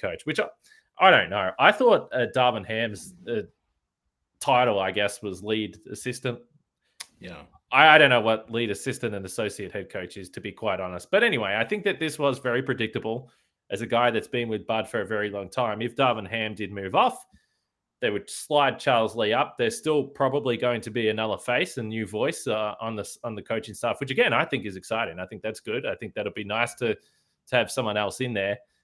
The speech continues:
Speaker 1: Uh, but overall, I'd say pretty expected that Charles would get this, uh, promotion within the Bucs staff.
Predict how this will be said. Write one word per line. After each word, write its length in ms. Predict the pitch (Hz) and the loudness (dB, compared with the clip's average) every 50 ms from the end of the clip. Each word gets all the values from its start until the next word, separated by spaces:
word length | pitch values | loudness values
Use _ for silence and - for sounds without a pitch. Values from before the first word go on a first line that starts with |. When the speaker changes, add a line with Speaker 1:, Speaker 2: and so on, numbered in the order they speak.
| _ _ _ _ _ _ _ _ _ - | _ _ _ _ _ _ _ _ _ -10
Speaker 1:
Uh, 220 | 127 113 117 117 - | -6 -4 -4 -4 -2
but 120 | - 202 | 2 4
overall, 580 | 247 247 180 156 123 120 127 170 247 247 - _ _ _ _ _ _ _ - | 4 4 6 6 6 6 6 4 2 -2 -10 _ _ _ _ _ _ _ -8
I'd 140 | 147 139 | -6 -4
say 160 | - 135 104 98 | -2 -2 -2 -2
pretty 240 | - - 123 107 | -2 -4 -4 -4
expected 640 | 98 92 - - - 117 113 - - 120 110 - - | -4 -6 -8 -8 -4 -4 -4 -2 -2 -4 -4 -4 -4
that 220 | 101 101 92 - - - _ _ _ _ _ _ _ _ _ _ _ _ _ | -6 -6 -6 -8 -14 -20 _ _ _ _ _ _ _ _ _ _ _ _ _
Charles 380 | - - 135 123 123 131 127 - | -6 0 2 2 2 2 0 -4
would 100 | 123 - | -8 -8
get 180 | - 131 131 - | -8 -8 -8 -6
this, 300 | 135 127 - - - 147 | -8 -8 -8 -8 -4 -2
uh, 140 | 123 120 | -2 -2
promotion 580 | 120 - - 127 123 131 147 147 - 196 165 143 | -2 -4 -8 -6 -2 -2 -2 -2 -2 -4 -6 -6
within 220 | 135 139 151 147 | -6 -6 -4 -4
the 80 | 143 139 | -4 -2
Bucs 200 | 139 135 - - | -2 -2 -2 -4
staff. 400 | - - 160 160 196 - - - | -2 0 0 0 0 -2 -8 -16